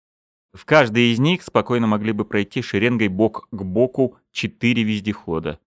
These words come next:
Высота тоже была изрядная. Объезд строения завершился только под утро. Всю эту ночь я не спал,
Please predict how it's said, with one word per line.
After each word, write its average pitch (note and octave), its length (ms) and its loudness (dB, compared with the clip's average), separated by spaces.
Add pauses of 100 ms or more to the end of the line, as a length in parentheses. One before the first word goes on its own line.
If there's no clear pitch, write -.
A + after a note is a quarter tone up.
(480)
Высота A#2+ 420 0
тоже F#2+ 260 0
была F2+ 300 -2
изрядная. E2+ 640 -6 (720)
Объезд A#2+ 440 0
строения E3+ 720 0
завершился A#2 600 -2
только C3 300 -2
под B2+ 300 -2
утро. G#2 440 0 (280)
Всю - 160 -4
эту A#2+ 220 2
ночь D3 240 -2
я A2+ 100 4
не C3 160 -2
спал, G2 560 2